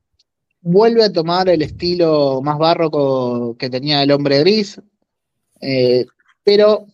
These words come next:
ahora es o-, con otro trabajo sobre las tintas y los grises. Muy distinto por ese lado, pero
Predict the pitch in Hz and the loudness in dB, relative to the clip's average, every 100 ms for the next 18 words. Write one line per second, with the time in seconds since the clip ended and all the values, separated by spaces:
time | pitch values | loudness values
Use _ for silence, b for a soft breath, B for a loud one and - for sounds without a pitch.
0 | _ 135 160 160 - 160 _ _ _ - | _ -2 0 0 -4 -10 _ _ _ -6
1 | 160 196 202 196 170 160 175 190 165 151 | -2 0 0 0 2 2 2 0 -2 -2
2 | 143 135 - 175 180 175 160 147 135 131 | -4 -6 -10 -8 -6 -4 -6 -6 -6 -6
3 | 131 123 123 _ b b b 120 131 147 | -8 -8 -10 _ b b b -6 -2 0
4 | 147 - - - _ _ _ - 131 143 | -2 -4 -12 -14 _ _ _ -8 0 0
5 | 139 - 151 147 139 127 135 131 147 165 | 0 -2 -4 -2 -2 0 -2 -2 2 2
6 | 170 143 143 147 143 123 | 2 0 0 2 0 -2